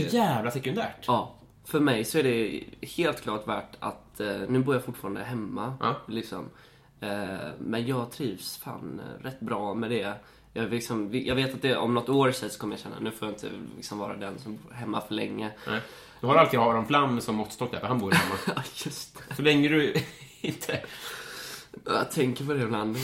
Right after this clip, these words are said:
Speaker 1: Jag undrar hur han mår.
Speaker 2: Ja, ja, men det, det, det, där vet man ju, där kan, kan en övre gräns gå.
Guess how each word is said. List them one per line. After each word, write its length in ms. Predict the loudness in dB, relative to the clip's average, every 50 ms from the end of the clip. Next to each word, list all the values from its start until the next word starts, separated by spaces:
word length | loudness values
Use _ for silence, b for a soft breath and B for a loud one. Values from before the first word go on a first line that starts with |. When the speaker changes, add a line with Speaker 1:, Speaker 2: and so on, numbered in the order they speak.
| -4 -4 -4
Speaker 1:
Jag 180 | -2 -2 -2
undrar 200 | -2 -2 -2 0 0
hur 240 | 0 0 0 0
han 460 | -2 -2 -4 -4 -6 -6 -8 -10 -12 -14 -14 -10
mår. 320 | -6 -4 -4 -2 0 0 0 2 6
Speaker 2:
Ja, 260 | 8 10 10 10 10 8
ja, 120 | 6 6 6
men 200 | 6 2 2 -2 -4 -6 -6 -2 2
det, 180 | 4 4 4 4
det, 220 | 2 -2 -6 -8
det, 280 | -8 -6 -4 -4 -4 0 2
där 140 | 2 2
vet 160 | 2 0 -2 -2
man 160 | -2 -2 -2
ju, 60 | -2
där 180 | -2 0 -2 -2 -2 -4 -4
kan, 120 | -4 -4 -4 -4 -2
kan 120 | 2 2 4
en 80 | 4
övre 240 | 4 2 2 2 2
gräns 340 | 4 4 4 2 0 -4 -8
gå. 220 | -10 -10 -10 -10